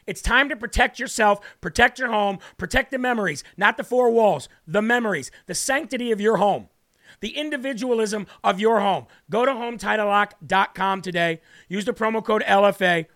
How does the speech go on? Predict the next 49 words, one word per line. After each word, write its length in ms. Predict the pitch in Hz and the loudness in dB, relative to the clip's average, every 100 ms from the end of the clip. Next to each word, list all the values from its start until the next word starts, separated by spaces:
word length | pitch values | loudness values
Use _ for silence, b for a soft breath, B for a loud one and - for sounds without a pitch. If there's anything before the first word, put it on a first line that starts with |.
| _ _ | _ _
and 140 | 180 | -4
protect 340 | 185 175 202 - | -2 2 0 2
your 120 | 185 | 0
home 180 | 175 175 | 0 -2
today, 360 | 175 156 110 _ _ _ | -4 -4 -6 _ _ _
okay? 380 | 139 208 226 285 _ _ _ _ _ _ _ _ | -2 4 4 4 _ _ _ _ _ _ _ _
We're 100 | 165 | 0
gonna 200 | 175 254 | 2 4
move 160 | 254 233 | 4 4
on 160 | 233 | 4
because 240 | 226 214 190 | 2 -4 -4
we've 100 | 190 | 0
got 160 | 202 | 2
a 60 | 196 | 4
lot 240 | 196 214 | 4 2
to 40 | 190 | 2
talk 280 | 208 202 196 | 2 2 4
about, 320 | 196 196 190 B | 4 4 0 B
and 100 | - | 2
I've 180 | 180 196 | 2 4
got 140 | 202 208 | 2 0
a 60 | |
very 240 | 185 202 202 | 2 0 0
limited 320 | 196 196 185 | -2 -2 -2
time 240 | 185 185 | -2 -2
to 80 | 175 | -2
do 140 | 170 | -2
it. 120 | 143 - B B | -4 -6 B B
A 80 | 170 | -6
man 360 | 190 226 254 269 | -2 0 0 -2
in 200 | 214 185 | -6 -4
Tennessee. 640 | 208 220 214 196 185 113 _ b b | -4 -2 -2 -2 -2 -4 _ b b
I 120 | 151 | -4
had 180 | 180 208 | 0 0
to 60 | 202 | 0
play 220 | 196 196 | -2 0
this 160 | 190 170 | 0 -4
video 280 | 185 190 | -2 -2
for 200 | 180 190 | -2 -2
you. 180 | 185 185 B B - | 0 -2 B B -8
When 120 | 180 | -4
I 60 | |
saw 320 | 185 202 202 202 | -2 2 4 4
this, 220 | 214 - | 0 -2
it 100 | 190 | -4
was 160 | 185 | -6
incredible. 520 | 170 151 196 196 196 - | -8 0 0 2 -2 -6
It's 180 | 175 170 | -12 -8
long. 480 | 175 196 208 226 | 0 4 4 2